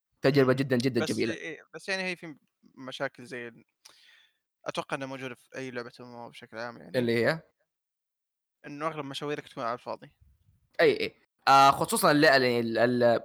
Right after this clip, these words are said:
Speaker 1: الRealm Reborn مليانة fetch quest هذه اللي،
Speaker 2: إمم.
Speaker 1: أوه، روح سوي كذا عشان تسوي كذا. آآ، سوي كذا عشان تسوي كذاك. بس
Speaker 2: يعني هي،
Speaker 1: إنه
Speaker 2: هي،
Speaker 1: لو
Speaker 2: هي، هي هذه
Speaker 1: تصبر
Speaker 2: الفكرة.
Speaker 1: عليها أحس ب-، ترى بتجيك المكافأة بعدين، فاهم؟
Speaker 2: يا، هي المشكلة مو بس هنا، يعني أوكي ما عندي مشكلة أسوي الطلبات ذي،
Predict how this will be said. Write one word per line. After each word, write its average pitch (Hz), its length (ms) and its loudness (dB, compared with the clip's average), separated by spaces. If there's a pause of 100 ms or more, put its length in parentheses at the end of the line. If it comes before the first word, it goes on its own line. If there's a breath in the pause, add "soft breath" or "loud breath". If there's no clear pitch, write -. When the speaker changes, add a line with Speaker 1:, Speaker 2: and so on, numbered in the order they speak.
Speaker 1:
الRealm 151 400 4
Reborn 151 180 4
مليانة 143 420 4
fetch - 280 -6 (140)
quest - 160 -6 (160)
هذه 117 280 -2
اللي، 113 280 -2 (240 loud breath)
Speaker 2:
إمم. 135 240 -20
Speaker 1:
أوه، 156 140 4
روح 151 160 4
سوي 151 160 4
كذا 147 160 2
عشان 120 160 -4
تسوي 123 140 0
كذا. 110 220 -4 (720)
آآ، 123 260 4
سوي 147 120 0
كذا 147 140 2
عشان 120 140 -4
تسوي 117 160 -2
كذاك. 120 260 0 (180)
بس 165 300 0 (140)
Speaker 2:
يعني 190 80 0
هي، 185 40 2
Speaker 1:
إنه 180 60 4 (100)
Speaker 2:
هي، - 360 -4 (160)
Speaker 1:
لو 156 100 2
Speaker 2:
هي، - 0 -
هي 151 40 2
هذه - 0 -
Speaker 1:
تصبر 202 360 0
Speaker 2:
الفكرة. 165 140 4
Speaker 1:
عليها 185 280 6
أحس 180 240 -2
ب-، 139 160 2
ترى 139 180 4
بتجيك 143 260 -4
المكافأة 117 340 0
بعدين، 107 280 -4 (100)
فاهم؟ 123 280 -4 (140)
Speaker 2:
يا، - 120 -12 (100)
هي 165 220 -10
المشكلة 160 440 -14
مو 165 140 -16
بس 156 200 -14
هنا، 123 300 -10
يعني 120 220 -12
أوكي - 200 -14
ما 127 100 -10
عندي 127 140 -12
مشكلة 120 280 -14
أسوي 120 200 -16
الطلبات 113 420 -16
ذي، 120 100 -20